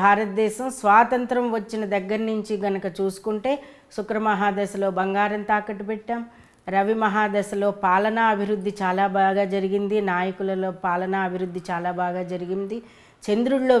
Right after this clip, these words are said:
విశేషమైన పరిపాలకుల మార్పులు వచ్చాయి, కొత్త పద్ధతులు వచ్చాయి, పాతవి మనవన్నీ పోగొట్టుకున్నవన్నీ కూడా వెనక్కి తెచ్చుకోవడం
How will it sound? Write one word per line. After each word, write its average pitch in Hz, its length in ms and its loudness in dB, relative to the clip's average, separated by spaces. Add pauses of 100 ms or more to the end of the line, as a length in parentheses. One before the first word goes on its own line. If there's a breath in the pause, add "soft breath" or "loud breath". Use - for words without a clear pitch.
విశేషమైన 247 680 2 (100)
పరిపాలకుల 202 600 0 (120)
మార్పులు 180 460 -4
వచ్చాయి, 214 420 -4 (380 loud breath)
కొత్త 202 220 -6 (100)
పద్ధతులు 202 460 0
వచ్చాయి, 208 400 -4 (420 loud breath)
పాతవి 247 420 6 (100)
మనవన్నీ 220 440 2 (120)
పోగొట్టుకున్నవన్నీ 220 880 0 (100)
కూడా 214 140 0 (100)
వెనక్కి 196 360 -4
తెచ్చుకోవడం 196 540 -4